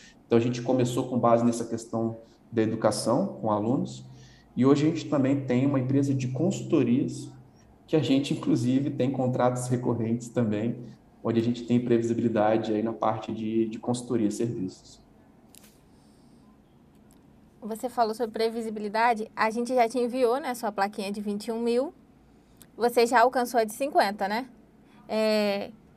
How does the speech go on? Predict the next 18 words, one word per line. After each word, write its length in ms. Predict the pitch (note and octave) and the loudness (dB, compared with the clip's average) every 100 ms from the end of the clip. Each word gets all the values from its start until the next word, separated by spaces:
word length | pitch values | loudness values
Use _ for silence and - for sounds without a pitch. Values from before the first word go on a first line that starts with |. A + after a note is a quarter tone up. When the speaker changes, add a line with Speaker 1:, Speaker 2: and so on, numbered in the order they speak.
| - | -8
Speaker 2:
quando 200 | - A#3+ | -4 -2
a 60 | C4 | -2
gente 220 | C4 C4 | -2 2
alcança 580 | B3 A#3+ B3 B3+ B3 A#3+ | 2 2 -2 -2 -2 -4
esse 180 | A#3 | -4
patamar 720 | A#3+ A3 A3 A3+ G#3+ G#3 G3+ - - _ - | -6 -6 -4 -4 -2 -2 -4 -8 -20 _ -20
de 140 | G#3+ G#3+ | -16 -8
ter 220 | - A3+ | 2 2
essa 220 | B3 B3+ | 2 -2
previsibilidade, 1120 | A#3+ A3+ A#3+ A3+ A#3+ A3 A3 G#3 G3+ G3 G3+ - - - - - _ - _ - - | 0 0 0 -4 -4 -2 -2 -2 -2 -4 -8 -18 -20 -20 -20 -20 _ -20 _ -18 -8
é, 360 | G#3 G#3 G3+ G#3 | -4 -4 -6 -6
como 180 | G#3+ | -4
é 40 | A#3+ | -4
que 100 | C#4 | -2
você 280 | B3+ B3+ B3+ | -2 -2 -6
se 140 | B3 | -8
sente 380 | - G#3+ G#3+ A3 | -6 -4 -4 -6
estando 640 | A3 G#3+ G3+ G#3 G3+ G3 | -12 -10 -6 -4 -2 -4